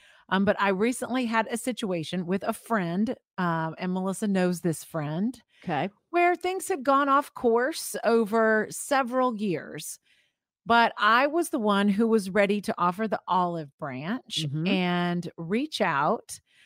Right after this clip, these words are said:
Speaker 1: Um, and I consulted Melissa's advice
Speaker 2: <laughs>
Speaker 1: before doing so. So you know what I'm talking about. And
Speaker 2: I
Speaker 1: you
Speaker 2: do.
Speaker 1: gave me great advice. You said, "If the sentiment is authentic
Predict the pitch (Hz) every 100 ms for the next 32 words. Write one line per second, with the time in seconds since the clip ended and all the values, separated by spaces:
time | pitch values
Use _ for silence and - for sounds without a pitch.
0 | _ - 190 185 180 190 190 185 185 -
1 | 220 196 202 190 226 214 196 190 180 247
2 | - 220 175 147 156 214 139 185 - 185
3 | 226 202 170 165 156 - 156 151 185 -
4 | 180 160 180 196 220 226 170 156 160 156
5 | - 196 190 190 220 262 165 226 208 190
6 | 233 214 208 185 165 160 147 - 196 -
7 | 202 180 175 175 _ - - _ _ -
8 | 208 202 196 - - 285 349 359 277 247
9 | 262 - - 208 196 185 - _ _ _
10 | _ _ _ - 202 202 240 233 226 165
11 | 170 -